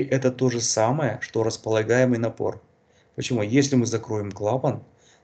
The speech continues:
то у нас будет здесь давление, э, подачи П один, а вот в этой области будет дада-, за-, давление обрат-, обратки П два. Поэтому это то же самое, что располагаемый напор.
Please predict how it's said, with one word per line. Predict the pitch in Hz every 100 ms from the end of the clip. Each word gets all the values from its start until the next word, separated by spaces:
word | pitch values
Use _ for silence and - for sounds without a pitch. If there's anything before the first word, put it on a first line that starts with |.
| _
то | 120
у | 120
нас | 120 107
будет | 107 110
здесь | 104 107 - -
давление, | 117 107 113 104 101 95 - _ -
э, | 107
подачи | 104 113 110 101 98
П | 110 104
один, | 95 101 147 151 - _ -
а | 104
вот | 110 -
в | 117
этой | 113 113
области | 131 160 165 -
будет | 143 127 131
дада-, | 113 120 -
за-, | 110 110 107
давление | 101 107 120 113 110 - - _
обрат-, | - 104 113 143 143
обратки | - 113 117 147 - 170 - _ _ _
П | 139
два. | 139 113 95 110 _ _ _ _ _ _ _ _ _ _ _ - _ - - _ _
Поэтому | - 156 165 139
это | 131
то | 131 127
же |
самое, | 127 151 147
что | 143 117
располагаемый | 110 - 110 113 117 110
напор. | 107 - 107